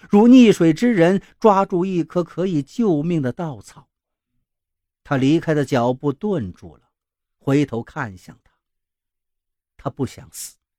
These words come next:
他还这么年轻。于是他开口求助：“带我走。”感受到他目光里的热切，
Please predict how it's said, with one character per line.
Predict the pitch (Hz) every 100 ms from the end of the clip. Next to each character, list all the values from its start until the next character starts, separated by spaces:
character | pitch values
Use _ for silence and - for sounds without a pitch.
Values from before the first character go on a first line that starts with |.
| _ _ _ -
他 | 240
还 | -
这 | 240 -
么 | 247 143
年 | 110 110
轻。 | 143 - 151 - _ _ _ _ _ _
于 | - 160
是 | 165 147
他 | 127
开 | 120 - 139
口 | 135 98 90
求 | - 87 92 _
助 | 117 _ _ _ _ _ _ _ _ _ _ _
：“带 | - _
我 | 160 139
走。” | - - 135 _ _ _ _ _ _ _ _ _ _ _ _ _ _ _ _ _ _ _ _
感 | - 165 170
受 | 175 220 190
到 | 180
他 | 170
目 | 190 208 160
光 | 190 185
里 | 143
的 | 139
热 | 156 196 117
切， | 98 - 117 82